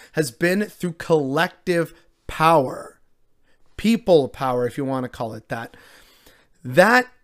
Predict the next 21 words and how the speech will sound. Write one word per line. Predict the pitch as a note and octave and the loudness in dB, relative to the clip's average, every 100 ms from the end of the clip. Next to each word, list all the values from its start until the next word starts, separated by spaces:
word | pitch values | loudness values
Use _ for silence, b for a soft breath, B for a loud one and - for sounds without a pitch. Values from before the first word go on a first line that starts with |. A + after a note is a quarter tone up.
| _ - | _ 0
is | F#3 C3+ | 2 2
where | B2 F#3 | 2 4
the | G3+ F#3+ | 2 -2
power | - F3 E3 C#3+ | -2 2 2 2
lies, | C#3 D3 D3 - | 2 2 0 -2
and | D3+ | -2
it's | D3+ - | -2 -6
time | F3+ G#3 A3 | -2 0 -2
to | F3 | -4
use | D3 E3+ E3+ | -2 -2 -2
it | F#3 | -6
before | D#3 - D#3 | -6 -2 0
we | D#3 D3+ C#3+ | 0 -2 2
all | E3 G3+ | 2 2
basically | - D#3 D#3 - G3+ | 2 0 0 -6 -6
become | E3 E3 - - E3 | -6 -8 -8 -4 -2
slaves | C#3 - D3+ F3 G3+ | -2 -2 0 2 0
in | F#3 | -2
a | E3 | -2
neo-feudalistic | D3+ D3+ F#3+ F#3+ F#3 F3 E3 D3+ D3+ F3+ | -2 -2 -4 -4 -4 -4 0 0 -2 -6
society. | - C#3+ - - A#2+ C#3 B2 - | -8 -8 -8 -8 -4 -6 -6 -16